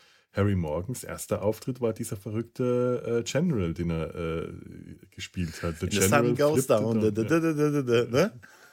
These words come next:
Speaker 1: Und
Speaker 2: Stimmt.
Speaker 1: das,
Speaker 2: Ja.
Speaker 1: äh, so, so eine Figur wie Colonel Potter wäre in den ersten Staffeln, ähm, eigenartig gewesen, weil man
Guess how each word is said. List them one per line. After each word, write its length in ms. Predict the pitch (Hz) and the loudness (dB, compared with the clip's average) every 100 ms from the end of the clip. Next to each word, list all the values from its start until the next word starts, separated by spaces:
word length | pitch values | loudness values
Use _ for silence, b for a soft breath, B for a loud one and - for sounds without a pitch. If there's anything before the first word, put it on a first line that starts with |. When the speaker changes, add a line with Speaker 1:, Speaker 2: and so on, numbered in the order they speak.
| 190 B 214 208 _ | -16 B -20 -20 _
Speaker 1:
Und 260 | 123 113 98 - B B B _ - | -4 -4 -4 -14 B B B _ -12
Speaker 2:
Stimmt. 520 | - - 339 202 - | -6 -2 0 0 -2
Speaker 1:
das, 340 | - 95 - - | -4 -2 -2 0
Speaker 2:
Ja. 160 | 131 | 0
Speaker 1:
äh, 320 | 107 113 117 107 | 0 -6 -6 -4
so, 220 | - 120 | -4 -2
so 120 | - | 0
eine 120 | 131 | 2
Figur 480 | 127 120 - 131 151 | 0 -4 0 0 2
wie 420 | 143 131 127 113 - | 2 2 0 -2 -6
Colonel 300 | 110 110 98 | 0 0 0
Potter 460 | 98 90 156 160 | -4 -4 -2 -2
wäre 220 | 135 131 131 | -2 -4 -6
in 120 | 110 | -6
den 160 | 208 | -6
ersten 360 | - 175 - 143 | -6 -8 -10 -12
Staffeln, 640 | - 127 127 165 165 160 190 | -4 -2 0 -2 0 -2 -4
ähm, 320 | 139 143 147 | -2 -2 -4
eigenartig 720 | - 151 170 - 95 95 95 - | 0 0 0 -8 -8 -8 -8 -6
gewesen, 500 | 92 87 90 139 127 | -4 -2 -2 -2 -2
weil 100 | 120 | -2
man 220 | 127 | -2